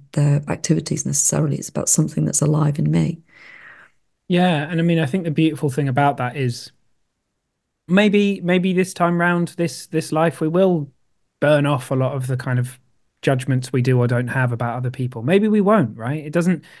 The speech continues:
Speaker 2: it seems less important than realizing that wisdom and who we really are is, isn't those judgments at the end of the day. So
Speaker 1: Mm.
Speaker 2: we, we're listening to someone, something comes up. You know, when, when I say judgment, I don't necessarily just mean, you know, "Oh, he's an asshole," and I mean, just mean, like, the fact that we're, like, we're having some kind of resistance to what's being shared or being said.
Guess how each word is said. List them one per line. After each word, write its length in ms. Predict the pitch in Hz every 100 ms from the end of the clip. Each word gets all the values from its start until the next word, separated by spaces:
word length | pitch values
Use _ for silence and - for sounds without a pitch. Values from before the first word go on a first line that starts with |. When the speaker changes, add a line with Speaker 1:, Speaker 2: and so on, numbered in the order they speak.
| - _
Speaker 2:
it 120 | 156
seems 300 | - 185 175
less 220 | 170 147
important 460 | 156 147 156 143 135
than 160 | 131 131
realizing 540 | 127 127 123 123 127
that 240 | 127 123 123 _ _ _ _ _ _ _ _ -
wisdom 460 | 143 147 127 131
and 80 | 127
who 100 | 135
we 100 | 135
really 280 | 131 127 135
are 240 | 135 131
is, 280 | 123 123 - _ _ -
isn't 300 | 151 131 127
those 240 | 127 123
judgments 540 | 110 117 110 117 110 -
at 80 | 139
the 100 | 104
end 140 | 120
of 60 | 120
the 60 |
day. 160 | 117 123
So 220 | 127 170
Speaker 1:
Mm. 240 | 131 - 170
Speaker 2:
we, 240 | 165 175
we're 160 | 165 170
listening 360 | 175 180 175 165
to 80 |
someone, 520 | 151 - 156 151 151 - _ _ -
something 440 | - 165 - 156
comes 300 | 151 151 139
up. 260 | 151 151 - - _ _ _
You 60 | 170
know, 60 |
when, 160 | 147 202
when 100 | 254
I 20 |
say 160 | 240 151
judgment, 420 | 131 220 - 135
I 40 | 160
don't 180 | 175
necessarily 500 | 165 147 156 160 147
just 220 | 135 143 -
mean, 160 | 135
you 80 | 139
know, 180 | 139 135
"Oh, 20 |
he's 280 | 123 165 143
an 160 | 131
asshole," 500 | 131 151 147 - 131
and 400 | 127 127 131 131
I 140 | 160 170
mean, 160 | 190
just 120 | 170 147
mean, 120 | 165
like, 160 | 143 151
the 80 |
fact 260 | 147 160 156
that 80 | 151
we're, 200 | 147 143
like, 240 | 135 131 135
we're 160 | 160 143
having 260 | 160 156
some 300 | 147 - 156
kind 260 | 147 151 143
of 160 | 131 127
resistance 640 | 135 135 151 - 127 123
to 80 | -
what's 180 | 135 127
being 200 | - 131
shared 320 | 127 156 135
or 20 | 117
being 240 | 120 123
said. 320 | 123 156 110